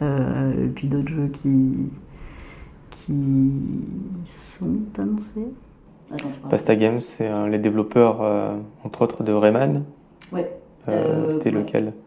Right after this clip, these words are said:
Speaker 1: Ben, euh, Jungle Run
Speaker 2: Jungle
Speaker 1: et,
Speaker 2: Run, ouais.
Speaker 1: euh, le portage sur Switch de, donc, qui s'appelle Ray-, Rayman Definitive Edition. Et, euh, une production maison qui s'appelle Pick the Cat.
Speaker 2: Oui, c'est vrai.
Speaker 1: Un petit jeu d'arcade avec un chat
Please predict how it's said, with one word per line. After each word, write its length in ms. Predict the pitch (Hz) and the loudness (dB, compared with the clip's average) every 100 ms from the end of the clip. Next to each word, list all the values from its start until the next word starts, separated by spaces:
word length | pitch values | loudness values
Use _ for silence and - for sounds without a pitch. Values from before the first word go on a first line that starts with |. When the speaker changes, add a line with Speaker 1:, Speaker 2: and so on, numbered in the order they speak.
| - 165 | -14 -8
Speaker 1:
Ben, 380 | 151 147 143 139 | -2 0 0 -2
euh, 80 | 135 | -4
Jungle 320 | 160 165 165 | -4 -2 -2
Run 340 | 156 160 170 | -4 -2 2
Speaker 2:
Jungle 140 | 117 110 | 4 6
Speaker 1:
et, 100 | 107 | 6
Speaker 2:
Run, 120 | 104 | 4
ouais. 220 | - - | 2 -2
Speaker 1:
euh, 400 | 139 135 - - | -4 -6 -10 -4
le 80 | 156 | -2
portage 540 | 147 147 170 156 160 151 | -2 -2 -2 -2 -2 -4
sur 240 | - 143 | -4 -4
Switch 320 | - 151 - | -2 -4 -2
de, 480 | 147 147 139 135 135 - | 0 2 2 0 -2 -4
donc, 200 | - 147 | -2 -2
qui 40 | - | 0
s'appelle 240 | 143 143 | 0 2
Ray-, 240 | 139 139 139 | 4 2 2
Rayman 400 | 147 143 143 143 - | 4 4 4 2 2
Definitive 520 | 156 151 160 147 - | 0 2 2 0 0
Edition. 360 | 151 151 170 202 - - - - - | 0 0 0 -2 -4 -12 -14 -16 0
Et, 220 | 151 151 151 | 6 8 10
euh, 200 | 147 147 | 8 8
une 120 | 147 | 6
production 360 | 160 165 - | 4 2 4
maison 220 | 175 170 208 | 6 8 6
qui 80 | |
s'appelle 240 | 220 - 139 | 4 2 2
Pick 260 | - 214 185 | 0 -4 -2
the 120 | 175 | -2
Cat. 140 | - - - - - - - - 151 | -2 -8 -10 -14 -16 -16 -12 0 8
Speaker 2:
Oui, 140 | 143 143 - - | 8 6 -6 -2
c'est 140 | 117 | 2
vrai. 100 | - - | 2 0
Speaker 1:
Un 60 | 151 | -2
petit 160 | 160 | 2
jeu 80 | 156 | 4
d'arcade 400 | 151 151 175 156 | 4 2 -2 0
avec 240 | 143 135 | 0 0
un 100 | 135 | 0
chat 280 | 139 - 143 | -2 -4 -6